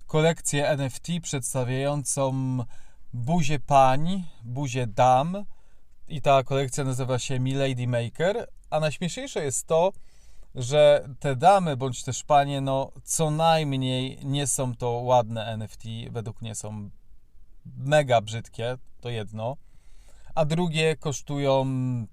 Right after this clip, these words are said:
trzy itery, cztery itery, pięć iterów. No, widziałem, że Flor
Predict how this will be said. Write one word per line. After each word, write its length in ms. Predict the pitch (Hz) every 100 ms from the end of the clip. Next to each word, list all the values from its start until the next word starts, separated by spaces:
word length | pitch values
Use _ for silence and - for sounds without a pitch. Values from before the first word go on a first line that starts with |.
| -
trzy 260 | - 156 165
itery, 560 | 165 156 147 139 135
cztery 440 | - - 156 156 147
itery, 360 | 135 127 120
pięć 280 | 151 156 -
iterów. 400 | - 135 131 123
No, 160 | 160 165
widziałem, 320 | 160 156 143
że 140 | 135
Flor 440 | - 156 165 165